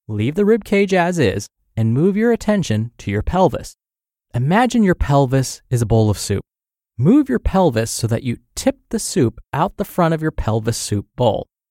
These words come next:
Then, switch the tip and move your pelvis so that the soup tips out the back. Rock your pelvis forward and backward in that fashion a few times. Then find the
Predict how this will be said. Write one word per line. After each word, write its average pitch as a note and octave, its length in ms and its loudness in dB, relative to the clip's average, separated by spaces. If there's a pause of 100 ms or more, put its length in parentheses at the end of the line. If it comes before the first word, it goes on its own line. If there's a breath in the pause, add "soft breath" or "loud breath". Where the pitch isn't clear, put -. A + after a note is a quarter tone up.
(500)
Then, E3 280 2 (520)
switch - 480 -2
the C#3 100 -2
tip - 340 -2
and A2+ 140 2
move E3+ 180 2
your G#3 100 0
pelvis A2+ 400 -2
so A#2+ 140 -2
that A2 200 -2
the A2 80 -6
soup - 400 0 (320)
tips - 260 -6
out F#2+ 240 -4
the A2+ 60 -12
back. C3 300 -2 (800)
Rock F3 340 -2
your C4+ 80 -6
pelvis F3+ 480 -4 (160)
forward E3 440 -2
and B3 140 -4
backward D#3 480 -2
in A#2 160 0
that D3+ 220 -2
fashion F3 500 -6
a - 60 -6
few A2+ 180 -2
times. - 500 -4 (500)
Then A#3 200 2
find D#3+ 440 -2 (120)
the A#2+ 220 0